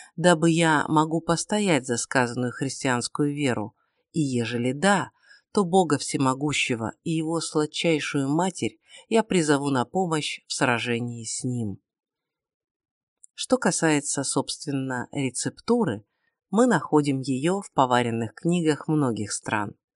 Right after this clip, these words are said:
В самой Франции мэтр Шикар, шеф-повар герцогов Савойских, рекомендует, поджарив фазанов на вертеле, выкладывать их горкой обязательно на золотое приподнятое блюдо и подавать с коричным соусом камелиной.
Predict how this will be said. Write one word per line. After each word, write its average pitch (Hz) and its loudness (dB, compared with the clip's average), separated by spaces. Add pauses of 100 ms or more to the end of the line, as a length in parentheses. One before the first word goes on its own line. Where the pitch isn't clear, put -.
(600)
В - -12
самой 131 0
Франции 196 0
мэтр 135 -2
Шикар, 196 -2 (300)
шеф-повар 131 0
герцогов 127 -4
Савойских, 190 -2 (180)
рекомендует, 196 4
поджарив 139 0 (100)
фазанов 147 4
на 143 0
вертеле, 185 0 (360)
выкладывать 190 2
их 143 0
горкой 175 0
обязательно 160 0
на 135 -2
золотое 139 -2 (240)
приподнятое 165 2
блюдо 160 -2 (300)
и - -6
подавать 135 2
с - -6
коричным 123 0
соусом 127 -2
камелиной. 135 -2